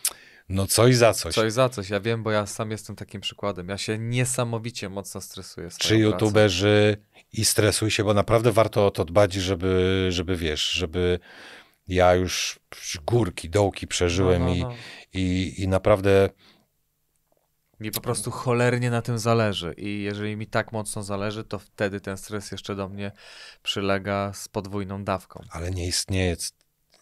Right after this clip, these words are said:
Speaker 1: żadna forma gwarancji, rozumiesz? To,
Speaker 2: No to
Speaker 1: to,
Speaker 2: i
Speaker 1: to
Speaker 2: to
Speaker 1: jest,
Speaker 2: też mnie,
Speaker 1: wiesz.
Speaker 2: e, wiesz,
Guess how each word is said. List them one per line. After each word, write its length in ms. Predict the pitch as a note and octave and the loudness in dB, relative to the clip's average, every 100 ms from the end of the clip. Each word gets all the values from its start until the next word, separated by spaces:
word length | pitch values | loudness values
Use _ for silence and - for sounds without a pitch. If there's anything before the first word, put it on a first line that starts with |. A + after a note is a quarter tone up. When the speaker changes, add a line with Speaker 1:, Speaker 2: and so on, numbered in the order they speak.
| _ G2+ | _ -10
Speaker 1:
żadna 640 | E2 E2 E2+ G#2+ G2+ G2 | -6 -2 2 2 2 -2
forma 320 | - G2+ G2+ | 0 0 0
gwarancji, 640 | E2+ F2 F2+ F#2 - - - | 0 2 2 2 -2 -6 -8
rozumiesz? 440 | F#2 E2+ F#2+ D2+ - | -6 -4 -4 -6 -4
To, 60 | G2+ | -2
Speaker 2:
No 100 | G2+ | -2
to 120 | - | -4
Speaker 1:
to, 240 | - A2+ A2 | 2 4 4
Speaker 2:
i 240 | C#3 A2+ | 0 -4
Speaker 1:
to 120 | - | 2
Speaker 2:
to 60 | G2 | 2
Speaker 1:
jest, 100 | D2+ | 4
Speaker 2:
też 220 | D3 E3+ | 2 2
mnie, 80 | D#3+ | 0
Speaker 1:
wiesz. 180 | A2 F#2 | 0 -2
Speaker 2:
e, 300 | E2 F2+ F2+ F2+ - C#2 F#2 | -4 -8 -10 -14 -18 -18 -8
wiesz, 220 | F#2+ - | -8 -8